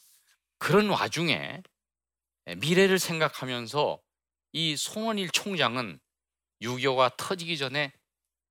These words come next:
배 한 척을 만들었는데 그게 뭐냐? 백두산호예요, 백두산호. 어. 백두산호를,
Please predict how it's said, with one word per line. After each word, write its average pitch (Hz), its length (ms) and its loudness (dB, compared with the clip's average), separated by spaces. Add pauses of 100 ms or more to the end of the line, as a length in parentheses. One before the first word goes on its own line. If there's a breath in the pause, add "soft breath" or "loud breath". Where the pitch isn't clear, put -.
(200)
배 165 160 6
한 214 380 4
척을 156 480 0 (580 soft breath)
만들었는데 101 920 0 (460)
그게 127 200 -4
뭐냐? 87 440 0 (480)
백두산호예요, 92 880 -4
백두산호. - 580 -10
어. - 1160 -20 (380)
백두산호를, 123 840 0